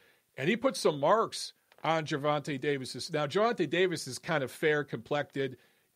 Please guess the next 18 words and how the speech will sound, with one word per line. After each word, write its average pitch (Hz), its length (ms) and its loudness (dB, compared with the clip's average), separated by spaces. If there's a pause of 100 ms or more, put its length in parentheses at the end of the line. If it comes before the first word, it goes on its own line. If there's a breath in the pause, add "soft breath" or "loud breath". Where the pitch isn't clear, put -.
(100)
He 165 180 -2
bruises 170 480 0
up 208 200 4
easy 135 340 -4
and 123 100 -4
marks 143 340 0
up 202 200 -2
easy, 123 260 -4
but 120 160 -8
still, 233 540 6 (420)
that's 180 200 0
surprising. 147 680 0 (240 soft breath)
So 156 160 -2
there 165 140 2
were 175 80 2
some 165 240 0
defensive 180 580 0
liabilities 135 880 0